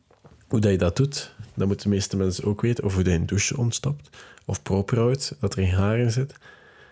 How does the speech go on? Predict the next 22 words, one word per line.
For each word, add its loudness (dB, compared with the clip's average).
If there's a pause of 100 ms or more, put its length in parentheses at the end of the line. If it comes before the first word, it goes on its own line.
(960)
Hoe 2
dat 4
je 2 (140)
foto's -2
aan 0
de 2
muur 4
moet 4
hangen. 4 (1500)
Of -4
hoe -2
dat 2
je 2
decoratie 0
aan -2
de 2
muur 2
hangt, 0
niet 2
puur 2
met 2
duimspijkers. 0